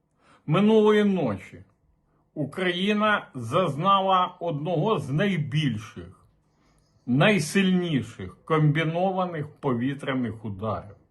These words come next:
по енергетичній інфраструктурі. Країна опинилась на межі повного блекдауна, повного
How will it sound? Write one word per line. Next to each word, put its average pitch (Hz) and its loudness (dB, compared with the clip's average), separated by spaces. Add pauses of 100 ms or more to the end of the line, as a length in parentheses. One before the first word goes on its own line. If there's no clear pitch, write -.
(640)
по 165 2
енергетичній 120 -2
інфраструктурі. 104 -10 (1700)
Країна 185 2
опинилась 156 0
на 139 0
межі 135 -2
повного 143 -4 (1160)
блекдауна, 123 0 (340)
повного 180 0